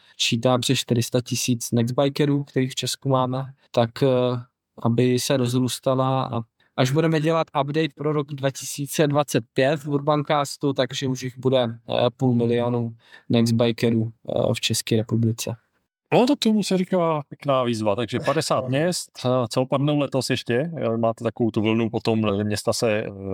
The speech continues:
Speaker 2: probudí, vidí, že konkurence v podobě jiných měst, že začala jezdit na jaře, tak pak míváte takovou druhou silnou vlnu na podzim, tak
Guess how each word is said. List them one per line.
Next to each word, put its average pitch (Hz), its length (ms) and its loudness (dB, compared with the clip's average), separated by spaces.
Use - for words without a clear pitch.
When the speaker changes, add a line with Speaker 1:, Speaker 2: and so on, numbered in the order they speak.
Speaker 2:
probudí, 110 600 0
vidí, 107 460 2
že 110 120 0
konkurence 107 800 0
v 98 140 -14
podobě 113 300 2
jiných 113 240 -2
měst, 107 280 0
že 104 100 2
začala 107 300 2
jezdit 104 220 0
na 101 80 2
jaře, 110 280 0
tak 117 180 -2
pak - 140 -8
míváte 107 420 0
takovou 110 240 0
druhou 104 260 2
silnou 107 360 0
vlnu 110 180 0
na 92 100 0
podzim, 120 520 -4
tak 98 120 -4